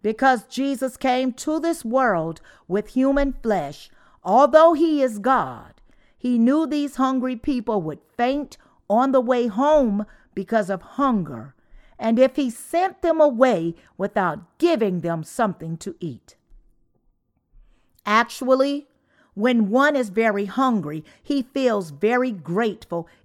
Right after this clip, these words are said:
if he gets even a little to eat. Someone who has never experienced such hunger pains, holds his head up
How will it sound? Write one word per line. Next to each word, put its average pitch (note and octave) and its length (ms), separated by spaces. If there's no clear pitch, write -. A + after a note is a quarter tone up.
if G3+ 220
he C4 100
gets G3 460
even A3+ 420
a G#3 140
little A3+ 400
to F3+ 260
eat. D3 400
Someone C4 480
who C4 160
has A#3 260
never B3 460
experienced F#3+ 1000
such - 320
hunger G#3+ 380
pains, G3 680
holds D4+ 440
his A#3+ 200
head A3 260
up A3 260